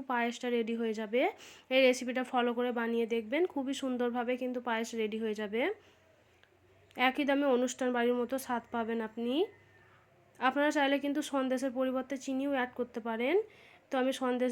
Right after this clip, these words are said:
দিয়ে বানাচ্ছি এই স্বাদটা দ্বিগুণ বাড়ানোর জন্য। তো দেখুন যে আমি কি, সন্দেশগুলো, সন্দেশ পিসগুলো আপনাদের কাছে দেখিয়েছিলাম, সেইগুলো এবার আমি চাকু করে ছোট ছোট করে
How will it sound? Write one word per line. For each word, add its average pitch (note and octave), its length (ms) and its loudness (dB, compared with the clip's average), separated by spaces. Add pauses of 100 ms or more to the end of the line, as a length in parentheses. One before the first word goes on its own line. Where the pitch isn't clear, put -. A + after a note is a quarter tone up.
দিয়ে C4 180 0
বানাচ্ছি B3 340 -2 (100)
এই C4+ 120 2
স্বাদটা B3+ 380 -2
দ্বিগুণ B3 340 -2
বাড়ানোর A3+ 400 0
জন্য। A3 240 -2 (1800)
তো C#4 120 -4
দেখুন B3+ 380 4
যে C4+ 100 2
আমি C4 180 2
কি, B3 100 -6 (240)
সন্দেশগুলো, A#3+ 540 0
সন্দেশ A#3+ 400 0
পিসগুলো A#3 360 -2
আপনাদের A#3 300 -4
কাছে B3 220 -2
দেখিয়েছিলাম, B3 500 -4
সেইগুলো A#3 260 0
এবার A#3 180 0
আমি A#3+ 160 -2
চাকু A3+ 200 -6
করে A#3 200 -2
ছোট A#3+ 160 -2 (120)
ছোট A#3 100 -6 (100)
করে C4 120 0